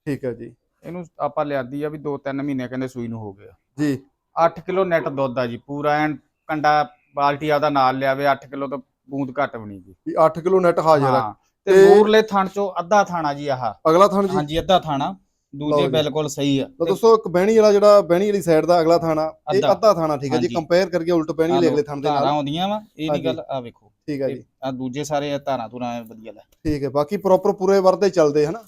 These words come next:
Speaker 2: ਮਤਲਬ
Speaker 1: ਤਿੰਨੇ ਥਾਣੇ।
Speaker 2: ਸੀਲ ਸਲੱਗ ਐਨ, ਇਹ ਨਹੀਂ ਵੀ ਜਿਵੇਂ ਮਰਜ਼ੀ।
Speaker 1: ਲਓ ਵੀ। ਅੱਠ, ਅੱਛਾ ਵੀਰ ਸੁਰਜੀਤ, ਅਹ, ਕਿਸੇ ਵੀਰ ਨੇ ਮੰਨ ਲਾ ਚਲੋ ਦੂਰੋਂ ਨੇੜੇ ਆਉਣਾ।
Speaker 2: ਹਾਂਜੀ।
Speaker 1: ਤੇ ਕੋਈ ਇਹ ਤਾਂ ਨਹੀਂ ਹੈਗਾ ਵੀ ਅੱਠ ਦਾ ਕੋਈ ਪੰਜ ਨਿਕਲ ਜੇ, ਛੇ
Speaker 2: ਮੈਂ ਨਾ
Speaker 1: ਨਿਕਲ
Speaker 2: ਜੀ, ਜੇ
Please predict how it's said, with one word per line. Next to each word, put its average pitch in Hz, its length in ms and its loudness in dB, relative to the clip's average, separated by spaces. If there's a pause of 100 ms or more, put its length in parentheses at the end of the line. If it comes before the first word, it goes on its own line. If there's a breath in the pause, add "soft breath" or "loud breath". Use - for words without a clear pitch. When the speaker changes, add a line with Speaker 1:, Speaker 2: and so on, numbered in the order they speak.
(140)
Speaker 2:
ਮਤਲਬ 110 160 -16
Speaker 1:
ਤਿੰਨੇ 156 200 2
ਥਾਣੇ। 139 140 -2
Speaker 2:
ਸੀਲ 151 100 -4
ਸਲੱਗ 143 340 -4 (340)
ਐਨ, 139 200 -6
ਇਹ 143 160 -8
ਨਹੀਂ 160 120 -10
ਵੀ 160 180 -10 (720)
ਜਿਵੇਂ 127 200 -6
ਮਰਜ਼ੀ। 113 400 -6 (440)
Speaker 1:
ਲਓ 139 240 -2
ਵੀ। 117 140 -12 (840)
ਅੱਠ, 165 160 -4 (160)
ਅੱਛਾ 214 160 -2
ਵੀਰ 208 140 -4
ਸੁਰਜੀਤ, 190 380 -6
ਅਹ, 175 520 -2
ਕਿਸੇ 170 200 -4
ਵੀਰ 170 180 4
ਨੇ 180 100 -2
ਮੰਨ 175 160 -2
ਲਾ 180 60 0
ਚਲੋ 175 200 -4
ਦੂਰੋਂ 151 240 -6
ਨੇੜੇ 160 180 -4
ਆਉਣਾ। 143 300 -4 (200)
Speaker 2:
ਹਾਂਜੀ। 98 280 -14 (320)
Speaker 1:
ਤੇ 160 460 0
ਕੋਈ 175 180 -2
ਇਹ 185 100 2
ਤਾਂ 190 100 -6
ਨਹੀਂ 196 80 -4
ਹੈਗਾ 185 160 -6
ਵੀ 170 160 -2
ਅੱਠ 147 100 -4
ਦਾ 160 120 -4
ਕੋਈ 160 120 -10
ਪੰਜ 151 240 -6
ਨਿਕਲ 156 240 -8
ਜੇ, 160 60 -8
ਛੇ 160 80 -10
Speaker 2:
ਮੈਂ 170 240 2
ਨਾ 185 60 0
Speaker 1:
ਨਿਕਲ 185 120 -2
Speaker 2:
ਜੀ, 202 60 -6
ਜੇ 190 260 -2